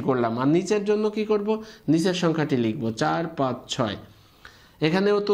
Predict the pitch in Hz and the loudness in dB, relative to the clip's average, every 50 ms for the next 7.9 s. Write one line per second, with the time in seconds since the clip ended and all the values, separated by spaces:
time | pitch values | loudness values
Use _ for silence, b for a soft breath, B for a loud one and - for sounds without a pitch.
0 | 196 196 190 190 196 202 202 196 196 208 196 190 - 196 196 202 202 - - - | 2 0 0 0 0 0 0 0 0 0 -2 0 0 -2 -2 -2 -6 -8 -4 -2
1 | 139 143 - 175 170 170 170 165 165 175 175 170 170 165 - 175 175 - 160 160 | -2 0 0 0 0 0 0 0 -2 -2 0 -2 -2 -2 -4 -4 -2 -2 0 0
2 | 151 156 156 165 190 175 196 202 190 190 185 190 190 190 190 185 180 180 190 190 | 0 0 0 0 -2 0 0 0 0 0 0 2 2 2 2 2 2 0 0 -2
3 | 185 B B B B B B B - 151 151 170 175 180 175 175 185 175 170 185 | -4 B B B B B B B -2 -2 0 2 2 2 2 2 0 0 0 2
4 | 175 180 180 180 180 170 170 185 185 - - 165 151 139 147 147 165 170 160 156 | 2 2 0 0 0 0 0 0 -2 -2 -2 -2 0 0 -2 -4 -2 0 0 0
5 | 156 160 165 170 180 175 180 185 185 185 180 175 185 185 185 190 185 - 170 156 | 0 0 0 0 0 0 -2 0 0 0 0 0 0 0 0 -2 -2 -4 -2 -4
6 | 147 - - 135 127 - 131 117 113 107 110 123 156 170 185 180 143 - B B | -4 -2 -2 -4 -2 -2 -2 0 0 0 0 0 0 0 0 0 -2 -2 B B
7 | B B B B B 127 127 151 165 180 190 185 208 196 190 - 190 | B B B B B -2 0 2 2 2 2 0 0 -2 0 0 0